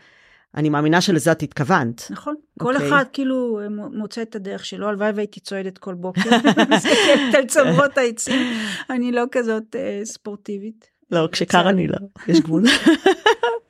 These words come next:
Speaker 2: אבל זה בדיוק למצוא את המקומות האלה שהם, אה, זה, וגם בגלל זה אני נו-, אני נוהגת לטעת,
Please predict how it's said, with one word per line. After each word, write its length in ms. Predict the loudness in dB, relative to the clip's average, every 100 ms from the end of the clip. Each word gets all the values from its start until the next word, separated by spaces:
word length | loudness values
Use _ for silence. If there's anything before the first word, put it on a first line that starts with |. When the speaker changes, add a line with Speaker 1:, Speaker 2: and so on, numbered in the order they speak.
| _ _
Speaker 2:
אבל 360 | -6 -4 0 -2
זה 140 | 0
בדיוק 440 | -2 0 2 0 0
למצוא 340 | -2 0 0
את 120 | 0
המקומות 640 | 2 0 0 0 0 0 0
האלה 280 | 0 0
שהם, 440 | -2 0 0 0 -2
אה, 100 | -2
זה, 160 | -4 -4
וגם 440 | -4 -2 0 0 -2
בגלל 200 | -2 -2
זה 180 | 0 2
אני 320 | 4 2 -2
נו-, 180 | -2 -4 -6 -8
אני 280 | -4 0 0
נוהגת 800 | 0 2 2 2 0 -2 -10 -20 _ _ _ _ -8
לטעת, 640 | -8 -2 2 2 0 -12